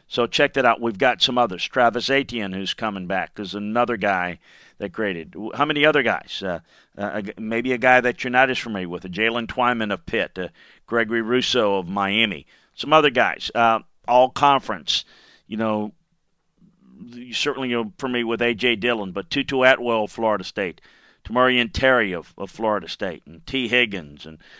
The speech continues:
Brevin Jordan of Miami, and on the offensive line, Jordan Simpson, Charlie Heck of North Carolina, and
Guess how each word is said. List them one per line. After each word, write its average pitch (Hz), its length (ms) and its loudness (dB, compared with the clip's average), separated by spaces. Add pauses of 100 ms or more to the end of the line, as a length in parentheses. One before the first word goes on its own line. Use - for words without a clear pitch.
(160)
Brevin 131 360 4
Jordan 127 320 4
of 113 80 -4
Miami, 107 580 0
and 69 220 -18 (400)
on 98 140 -6
the 101 120 -2
offensive 113 500 0
line, 117 260 0
Jordan 113 320 -4
Simpson, 95 460 -6
Charlie 120 420 0
Heck 123 240 2
of 107 160 -2
North 110 240 -4
Carolina, 92 520 -6
and 87 220 -10